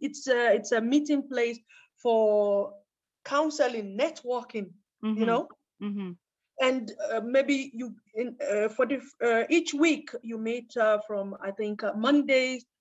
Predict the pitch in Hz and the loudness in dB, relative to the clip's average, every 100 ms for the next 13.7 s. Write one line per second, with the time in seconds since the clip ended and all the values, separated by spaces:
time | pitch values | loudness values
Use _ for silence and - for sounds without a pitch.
0 | _ - 220 214 208 202 196 247 311 320 | _ -6 -6 -4 -4 -4 0 2 2 0
1 | 285 269 - 208 262 285 277 262 - 240 | -2 -4 -6 -4 -4 -2 -2 -2 -2 0
2 | 254 294 294 _ _ - 208 196 302 277 | 2 2 -2 _ _ -4 -4 -2 -2 -2
3 | 240 247 277 - - 330 359 392 - 202 | -2 0 -2 -4 -4 0 0 -4 -2 -2
4 | 202 - _ _ _ 247 269 247 - _ | -2 -6 _ _ _ -6 -4 -4 -10 _
5 | _ _ 254 269 285 311 294 294 277 277 | _ _ -8 -4 0 0 0 2 0 0
6 | 247 226 214 226 220 226 190 170 _ - | -2 -2 -4 -6 -4 -2 -4 -8 _ -18
7 | 190 196 196 - 311 277 311 302 285 277 | -10 -8 -8 -4 -4 -2 -2 0 0 -2
8 | 262 - 240 240 277 277 277 185 - _ | -6 0 2 2 0 -2 -6 -12 -14 _
9 | _ _ - 170 196 311 - 277 294 269 | _ _ -18 -4 0 0 2 2 2 0
10 | 202 190 196 202 - 370 320 208 - _ | -10 -10 -4 -4 2 4 4 2 -6 _
11 | _ 202 269 311 320 294 302 294 294 294 | _ -4 0 0 0 2 0 2 -4 -4
12 | - 214 226 294 254 233 294 294 294 247 | -8 -8 -4 -2 -2 -2 0 0 -2 -10
13 | 220 240 - 285 294 302 294 | -10 -8 -2 0 2 2 0